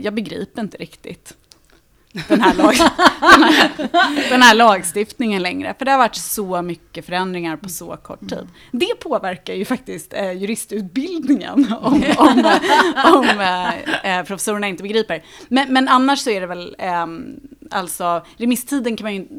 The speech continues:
Speaker 1: kan man nog inte säga är till för att, eh, berörda parter ska hinna liksom, ehm, anpassa sin verksamhet. Men däremot när de, när de remiti-, när, när de remissar så är det väl vanligt att de tänker utifrån sitt perspektiv och då kan ju
Speaker 2: Mm.
Speaker 1: den,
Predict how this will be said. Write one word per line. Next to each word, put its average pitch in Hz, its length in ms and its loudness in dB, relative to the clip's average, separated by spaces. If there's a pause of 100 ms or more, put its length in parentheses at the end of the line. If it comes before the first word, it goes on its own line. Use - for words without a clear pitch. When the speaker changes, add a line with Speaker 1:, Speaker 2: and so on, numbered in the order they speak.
(180)
Speaker 1:
kan 220 120 -8
man 202 100 -6
nog 190 120 -8
inte 175 140 -12
säga 180 160 -6
är 175 40 -8
till 262 420 -2
för 170 480 -10
att, - 440 -12 (400)
eh, 170 260 -4
berörda 175 320 -2
parter 170 380 -6
ska 170 160 -12
hinna 165 360 -6
liksom, 160 540 -10
ehm, 160 380 -8 (220)
anpassa 185 440 -2
sin 190 160 -8
verksamhet. 190 680 -4
Men 185 140 -6
däremot 202 520 0
när 190 200 -6
de, 185 220 -10
när 185 160 -6
de 175 120 -6
remiti-, 185 400 -10
när, 202 160 -10
när 196 180 -8
de 190 120 -8
remissar 196 680 -2
så 175 280 -10
är 175 80 -10
det 170 80 -12
väl 175 180 -10
vanligt 170 320 -4
att 175 80 -14
de 175 120 -10
tänker 277 440 0
utifrån 165 400 -14
sitt 156 180 -16
perspektiv 185 480 -10
och 175 60 -14
då 170 80 -10
kan 180 140 -8
ju 170 60 -6
Speaker 2:
Mm. - 20 -10
Speaker 1:
den, 156 260 -8